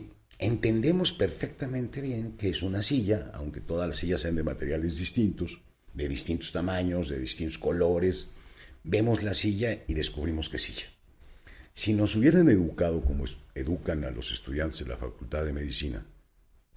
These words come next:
para poder de-, de-, ver una roncha y decir sarampeón, o ver simplemente una temperatura, o el modo como camina alguien claudicando, un poco cojeando, eh, tendríamos el vocabulario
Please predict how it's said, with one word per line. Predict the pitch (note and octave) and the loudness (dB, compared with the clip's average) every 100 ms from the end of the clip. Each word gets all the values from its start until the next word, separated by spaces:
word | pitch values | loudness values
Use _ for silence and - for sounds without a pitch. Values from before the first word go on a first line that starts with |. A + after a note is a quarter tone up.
| - - - | -16 -14 -8
para | - D2 D2 | -4 -2 0
poder | D#2+ D#2+ G2 - - - | 2 4 4 2 -8 -4
de-, | C#2+ G2 | 2 2
de-, | - - D2+ - | 2 -8 -8 -4
ver | D2+ F#2+ | 2 4
una | A#2 F#2+ | 4 4
roncha | F2+ G#2 G2+ - - | 4 4 2 -2 -8
y | - | -4
decir | E2+ - B2 - | -2 2 0 0
sarampeón, | - E2+ F2 A#2+ F#2 F2 - - - - - - - - - - - - - | 0 2 4 6 4 2 -6 -18 -20 -20 -20 -20 -20 -20 -20 -20 -20 -14 0
o | F2 | 2
ver | G2+ | 2
simplemente | F#2+ A2+ G2+ F#2 F#2 G2+ | 4 2 4 2 2 2
una | F#2+ E2 | 0 0
temperatura, | D2+ D2 C#2 C#2 F2 F#2 F#2+ - - | -4 -4 -4 -4 -4 0 0 -2 -4
o | C2+ | -2
el | C2+ | 0
modo | D#2 F2+ F2+ - | 0 2 4 4
como | C2+ C2 | 2 -2
camina | C#2+ C#2 D#2+ F2 D#2+ D#2+ | -6 -2 0 0 0 -2
alguien | F2 D#2 E2 D2+ | -2 -2 -2 -4
claudicando, | D#2 C#2 C#2 C#2+ - D2+ D#2+ D2 | -4 -6 -4 -6 -4 -4 -2 -2
un | E2 | -2
poco | - - D2 | -2 -8 -10
cojeando, | - - F2+ D#2 D2 C2+ C#2 - - - - - - - - - - - | -8 -4 -4 -2 -4 -6 -6 -8 -10 -14 -18 -20 -20 -20 -20 -20 -18 -2
eh, | E2 E2+ E2 B1+ | 0 2 0 -2
tendríamos | F#2 E2+ F#2 D3 D3+ | -4 0 2 4 4
el | B2+ | 2
vocabulario | F2 - D#2+ E2+ E2+ E2 E2 | -2 -2 -4 0 2 0 -2